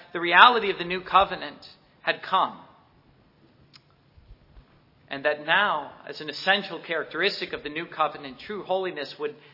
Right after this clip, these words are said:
not be something that is put on, whether priestly garments or artificial distinctions in foods that you eat, but it, that it would always be that which is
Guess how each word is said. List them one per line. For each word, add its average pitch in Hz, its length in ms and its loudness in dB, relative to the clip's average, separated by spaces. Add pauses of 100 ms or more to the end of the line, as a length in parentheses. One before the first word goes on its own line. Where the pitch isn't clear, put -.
(100)
not 190 500 2
be 170 100 -12
something 156 400 -2
that 135 180 -2
is - 140 -12
put 160 180 -6
on, 131 240 -6 (680)
whether 139 180 -4
priestly 180 420 -6
garments 139 560 -2
or 127 220 -8 (200)
artificial 175 640 2
distinctions 147 680 -10
in 139 120 -14
foods 180 400 -6
that 147 200 -6
you 147 120 -12
eat, 139 280 -16 (460)
but 165 140 -2
it, 165 260 0
that 160 140 6
it 160 80 -6
would 165 120 -6
always 190 460 4
be 175 160 -12
that 185 300 6
which 160 180 -10
is 151 140 -10